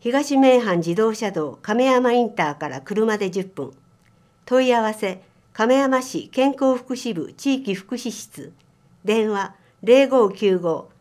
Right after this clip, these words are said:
八四の三三一一。内風呂の写真があります。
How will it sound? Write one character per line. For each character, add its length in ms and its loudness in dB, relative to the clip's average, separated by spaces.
八 320 -6
四 240 2
の 220 -4
三 260 -2
三 320 -2
一 280 -8
一。 340 -14
内 260 -2
風 140 -2
呂 120 4
の 180 2
写 160 -6
真 260 -2
が 120 0
あ 60 0
り 140 -2
ま 160 -2
す。 180 -20